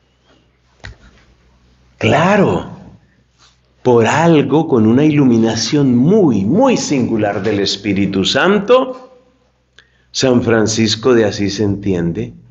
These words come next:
no, el camino no es la mucha abundancia, el camino es el camino de la pobreza.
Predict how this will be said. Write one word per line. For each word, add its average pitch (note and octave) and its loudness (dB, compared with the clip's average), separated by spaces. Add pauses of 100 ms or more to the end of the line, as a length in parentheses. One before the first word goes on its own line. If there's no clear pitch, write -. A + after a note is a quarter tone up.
(1080)
no, F#2 -4 (240)
el F#2 -2
camino G2 0
no A#2 0
es A2+ -4
la G2+ -6
mucha F#2 -6
abundancia, F#2+ -10 (1000)
el G#2 0
camino G#2 0
es - -6 (560)
el G2 -4
camino F#2+ -2
de B2+ -2
la G#2+ -4
pobreza. F#2+ -4